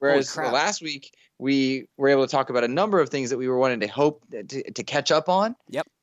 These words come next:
Speaker 2: Uh, in, in a great episode, and I gotta tell you, really upset that after last week's episode, we didn't hear anything more about Gears Tactics. I wanted some rumor mill stuff popping in.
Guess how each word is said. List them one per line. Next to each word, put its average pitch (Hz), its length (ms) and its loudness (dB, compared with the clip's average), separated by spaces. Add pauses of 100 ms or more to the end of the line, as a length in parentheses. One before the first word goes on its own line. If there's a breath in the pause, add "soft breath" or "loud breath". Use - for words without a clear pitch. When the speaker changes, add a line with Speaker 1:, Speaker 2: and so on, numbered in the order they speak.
Speaker 2:
Uh, 107 400 2 (320)
in, 104 560 -4
in 143 80 4
a 131 80 4
great 147 320 2
episode, 110 460 0
and 120 100 -2
I 180 380 0 (240 soft breath)
gotta 156 160 0
tell 214 180 2
you, 170 260 2
really 185 300 4
upset 196 360 -2
that 147 180 -2 (180)
after 160 260 -2
last 180 260 0
week's 196 180 -6
episode, 156 420 2
we 156 100 0
didn't 170 160 -2
hear 147 140 -2
anything 175 380 -2
more 170 140 4
about 127 240 2
Gears 127 220 -4
Tactics. 101 560 -6 (240)
I 147 60 0
wanted 165 280 0
some 123 160 -6
rumor 180 280 -2
mill 180 220 2
stuff 170 360 0
popping 170 340 -2
in. 175 320 -6